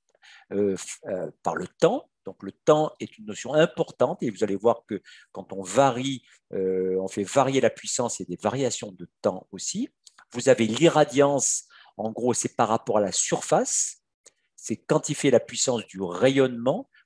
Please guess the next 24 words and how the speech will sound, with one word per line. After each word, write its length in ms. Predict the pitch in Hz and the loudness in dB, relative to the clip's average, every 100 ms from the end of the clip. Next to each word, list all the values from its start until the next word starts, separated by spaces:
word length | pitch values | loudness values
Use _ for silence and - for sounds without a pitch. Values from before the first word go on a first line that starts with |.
| _ | _
combien 460 | 139 139 143 143 | -2 -2 2 2
j'ai 180 | 131 143 | 2 0
sur 240 | 143 - 95 | -2 -6 -12
une 100 | 95 | -12
surface 580 | - 117 - 101 87 _ | -8 -8 -4 -4 -6 _
donnée, 340 | 110 123 226 - _ | -8 -8 -10 -12 _
et 40 | 107 | -8
on 120 | 98 | -6
verra 260 | 107 110 110 | -2 0 0
que 140 | - | -2
l'embout 480 | 101 107 107 123 117 _ _ _ _ | -4 -4 -6 -8 -10 _ _ _ _
est, 340 | 98 92 82 | -4 -2 -4
je 60 | 87 | -6
dirais, 400 | 98 92 95 85 | -8 -6 -6 -8
une 120 | 127 | -10
chose 280 | 120 - 101 | -4 -2 -2
essentielle 460 | 98 - 90 - 80 | -4 -8 -8 -10 -12
là-dedans. 340 | 82 139 247 - _ _ - | -2 -2 -2 -8 _ _ 2
Et 80 | 160 | 4
enfin, 320 | 143 - 147 | 4 6 6
la 100 | 110 | 6
fluence, 680 | - - 196 143 170 262 - | 2 0 4 4 4 2 -2
qui 180 | - | 0
est 160 | 110 101 | 0 0